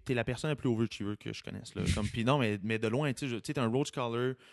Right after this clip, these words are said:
Speaker 1: euh, tu sais, t'as été président des, des jeunes libéraux en faisant une maîtrise, en économie. Comme, tu sais, c'est comme, comme t'as tout fait en même temps. T'es une personne excessivement productive, très,
Speaker 2: Merci.
Speaker 1: très intelligente également.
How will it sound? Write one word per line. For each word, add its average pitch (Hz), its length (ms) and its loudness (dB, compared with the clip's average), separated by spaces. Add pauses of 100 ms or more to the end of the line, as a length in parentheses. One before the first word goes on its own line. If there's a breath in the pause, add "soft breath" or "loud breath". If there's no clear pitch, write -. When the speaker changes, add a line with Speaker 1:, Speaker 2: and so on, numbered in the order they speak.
(200 loud breath)
Speaker 1:
euh, 98 1000 4
tu - 80 -12
sais, 120 60 -4
t'as 110 80 -4
été 101 120 -4
président 131 300 -4
des, 107 440 0
des 107 140 0
jeunes 131 120 0
libéraux 123 440 2
en 98 180 -2
faisant 127 280 -2
une 127 80 -4
maîtrise, 113 680 -6 (420 soft breath)
en 101 240 -4
économie. 110 460 -4
Comme, 110 220 0
tu - 80 -12
sais, 151 80 0
c'est 123 160 -4
comme, 113 340 -2 (100)
comme 117 140 -6
t'as 113 120 -6
tout - 220 -8
fait - 160 -8
en 117 60 -6
même 98 140 -8
temps. 120 220 -10
T'es - 160 -12
une 98 80 -6
personne 120 440 -4
excessivement 120 680 -4
productive, 107 600 -8
très, - 220 -20
Speaker 2:
Merci. - 120 -20
Speaker 1:
très 131 160 -2
intelligente 127 420 2
également. 113 340 -2